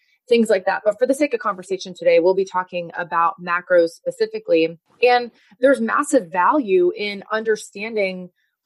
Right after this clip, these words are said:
which foods are made up of what types of macronutrients. I would say that when I kind of first started, you know, quote unquote, counting macros, that was one of the biggest empowering things, I would say, that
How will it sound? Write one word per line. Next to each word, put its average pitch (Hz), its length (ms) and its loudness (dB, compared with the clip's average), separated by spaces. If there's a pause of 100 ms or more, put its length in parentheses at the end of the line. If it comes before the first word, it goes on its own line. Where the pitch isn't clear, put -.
which 208 380 -2 (140)
foods 208 460 2
are 190 220 -4
made 190 200 4
up 190 140 0
of 175 160 -14
what 185 220 0 (180)
types 180 300 0
of 175 100 0
macronutrients. 170 960 -2
I 220 80 2
would 254 160 2
say 214 160 2
that 185 220 2 (340)
when 196 180 -4
I 196 120 -4
kind 208 180 -8
of - 80 -14
first 196 340 -14
started, 185 600 2 (580)
you 196 100 -14
know, 165 120 0
quote 196 240 2
unquote, 185 360 0
counting 180 400 -4
macros, 170 680 0 (360)
that 214 200 0
was 240 120 0
one 220 140 -4
of 208 80 -2
the 190 60 -2
biggest 185 680 0 (220)
empowering 190 800 -2
things, 165 400 0
I 175 100 0
would 165 160 -4
say, 170 400 2 (380)
that 196 240 0